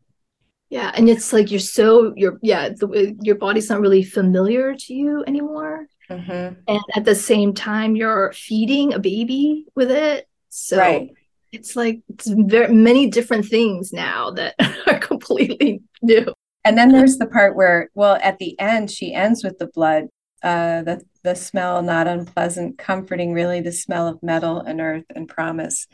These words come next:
Speaker 2: So tell me a
Speaker 1: Yeah.
Speaker 2: little bit about that, like, ending on that.
Speaker 1: Yeah. So, um, I've, I just really liked connecting it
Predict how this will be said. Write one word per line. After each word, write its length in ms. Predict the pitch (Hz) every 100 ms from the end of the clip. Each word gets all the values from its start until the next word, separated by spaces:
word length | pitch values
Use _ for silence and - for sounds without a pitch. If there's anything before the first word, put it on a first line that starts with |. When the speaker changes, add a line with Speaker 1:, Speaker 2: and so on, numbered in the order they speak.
| - - _
Speaker 2:
So 640 | - 214 202 196 190 185 - _ _ _ _ _ _
tell 160 | - 208
me 140 | 208
a 40 | 190
Speaker 1:
Yeah. 40 |
Speaker 2:
little 160 | 185 180
bit 140 | 175
about 280 | 160 160 160
that, 360 | 156 156 143 -
like, 160 | 156 160
ending 360 | 151 160 160 156
on 140 | 156
that. 280 | 156 160 - - _ _ _ _ _ _ _ _ - _ _
Speaker 1:
Yeah. 380 | 254 277 247 196
So, 440 | - 233 202 -
um, 400 | 202 190 170 165 - _ _ _ _ _ _ -
I've, 240 | 208 - - _ _ -
I 120 | 208
just 560 | 196 233 196 - - _
really 760 | 208 208 202 202 196 196 196 - _ _ _ _ _ _ _ _ _ _ _ -
liked 540 | 196 185 190 - - _ -
connecting 440 | 220 196 190 202
it 200 | 190 185